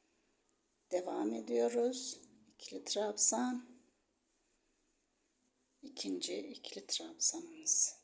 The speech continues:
Bakın şu tepe noktalarına bir, iki tane ikili trabzan çekerek aralarda hiç zincir çekmeden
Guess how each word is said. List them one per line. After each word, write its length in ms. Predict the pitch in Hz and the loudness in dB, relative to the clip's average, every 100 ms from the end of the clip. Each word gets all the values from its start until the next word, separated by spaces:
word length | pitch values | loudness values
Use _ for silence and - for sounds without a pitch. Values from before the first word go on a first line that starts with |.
| _ | _
Bakın 260 | 262 - 302 | -4 -4 -8
şu 400 | - - 302 311 - - _ _ _ | -4 -2 -2 -2 -10 -20 _ _ _
tepe 320 | 285 277 233 | -2 0 0
noktalarına 960 | - - - 202 185 185 190 196 240 262 - - - - - - - _ 214 | -2 -6 -6 -6 -6 -6 -6 -6 -8 -12 -16 -20 -20 -20 -20 -20 -20 _ -6
bir, 680 | 233 214 226 247 - - - - _ _ _ _ | 0 2 2 -2 -6 -8 -18 -20 _ _ _ _
iki 320 | - - 311 | -16 0 2
tane 600 | - 202 190 185 185 180 - _ _ _ _ _ _ _ _ _ _ _ _ _ _ - | 2 0 -2 -2 -4 -6 -12 _ _ _ _ _ _ _ _ _ _ _ _ _ _ -12
ikili 420 | 254 - 233 240 | -4 0 2 2
trabzan 580 | - 247 226 208 302 302 | 4 4 4 0 -2 -2
çekerek 840 | - 269 269 226 185 190 - - _ - | 2 2 4 0 0 -4 -8 -18 _ 2
aralarda 600 | 269 247 226 196 196 208 | 6 8 6 2 -2 -2
hiç 220 | 262 262 | 0 2
zincir 760 | - 247 214 196 208 - - _ _ _ _ - - | 2 2 0 -2 -4 -6 -12 _ _ _ _ -20 -6
çekmeden 960 | - 285 285 214 190 208 214 285 269 | 0 2 2 -4 -4 -4 -2 -4 -6